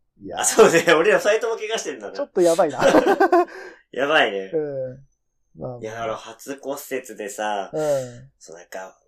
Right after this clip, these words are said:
Speaker 2: まあ、つれえなとか思うけど、でも、やってみてさ、
Speaker 1: うん。
Speaker 2: 思うこととかもあるし、で、俺、
Speaker 1: うんうんうん。
Speaker 2: あの、やっぱさ、左利きの子とかに教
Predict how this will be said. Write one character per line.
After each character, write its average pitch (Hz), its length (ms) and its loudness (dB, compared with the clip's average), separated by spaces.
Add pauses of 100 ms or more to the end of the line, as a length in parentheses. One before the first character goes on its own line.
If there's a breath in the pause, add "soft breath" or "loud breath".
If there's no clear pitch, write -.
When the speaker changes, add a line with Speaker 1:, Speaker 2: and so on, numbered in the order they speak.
Speaker 2:
ま 98 80 -20
あ、 98 60 -20
つ - 180 -14
れ 135 100 -10
え 147 80 -10
な 135 180 -10
と 127 80 -12
か 117 100 -12
思 131 140 -8
う 135 80 -6
け 110 100 -8
ど、 113 120 -8
で 120 60 -6
も、 107 160 -10
や 147 220 -10
っ - 20 -14
て - 220 -16
み 440 200 -18
て 107 100 -10
さ、 98 380 -8
Speaker 1:
う 180 80 -12
ん。 139 300 -8
Speaker 2:
思 143 300 -4
う - 40 -10
こ 120 120 -6
と 107 60 -8
と - 80 -18
か 104 100 -12
も 110 80 -4
あ 107 40 -2
る 101 80 -10
し、 101 260 -10
で、 139 120 -4
俺、 139 240 0
Speaker 1:
う - 60 -10
ん 160 60 -12
う - 20 -10
ん 139 40 -10
う 135 260 -12
ん。 101 40 -16
Speaker 2:
あ 104 140 -8
の、 104 420 -10
や 135 80 -8
っ - 20 -8
ぱ - 100 -12
さ、 110 120 -10
左 156 300 -6
利 156 60 -16
き 151 520 -12
の 147 160 -12
子 - 160 -18
と 147 120 -8
か 95 120 -8
に 92 60 -12
教 92 80 -12